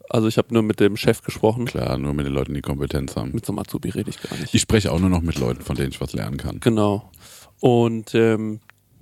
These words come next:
Speaker 1: ja, dann hatte ich irgendwie so vier Stunden Freizeit,
Speaker 2: Mhm.
Speaker 1: weil was will man morgens machen?
Speaker 2: Ja.
Speaker 1: Also hab ich mir gedacht, ich fahr zu meinem Lieblingsbäcker
Speaker 2: Ja.
Speaker 1: und hab mir da ein leckeres Stückchen geholt.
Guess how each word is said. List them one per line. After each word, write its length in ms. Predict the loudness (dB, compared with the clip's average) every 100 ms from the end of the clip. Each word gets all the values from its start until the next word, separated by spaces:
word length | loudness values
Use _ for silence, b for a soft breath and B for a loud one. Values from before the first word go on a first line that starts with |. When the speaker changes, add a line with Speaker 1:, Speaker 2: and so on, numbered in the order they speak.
| 2
Speaker 1:
ja, 180 | 4 4
dann 180 | 2 -2
hatte 160 | -2
ich 200 | -4 -8 -4
irgendwie 260 | 0 2 4
so 340 | 6 6 2 -4 -2
vier 180 | 2 4
Stunden 260 | 2 -2
Freizeit, 680 | 0 2 2 2 2 2 0 0
Speaker 2:
Mhm. 80 | 4
Speaker 1:
weil 180 | 4
was 220 | 2 0 0
will 100 | 0
man 220 | 0 2
morgens 400 | 4 2 0 -4
machen? 440 | 0 0 0 -4 -4
Speaker 2:
Ja. 120 | -8 -8 B B B 0
Speaker 1:
Also 240 | 2 4
hab 80 | 2
ich 120 | 0
mir 100 | -2
gedacht, 440 | 2 0 0 _ _ _ _ _
ich 140 | -4
fahr 120 | 0 0
zu 100 | -2
meinem 160 | -4
Lieblingsbäcker 680 | -4 -4 -6 -2 0 2 0 -2 _ _
Speaker 2:
Ja. 140 | -4 -4 -6 B B _ -2
Speaker 1:
und 260 | 0 0
hab 140 | -2 2
mir 100 | 4
da 340 | 6 6 4 0
ein 140 | -4
leckeres 360 | -4 0 0 0
Stückchen 380 | -4 -4 -2 2
geholt. 500 | 4 4 4 0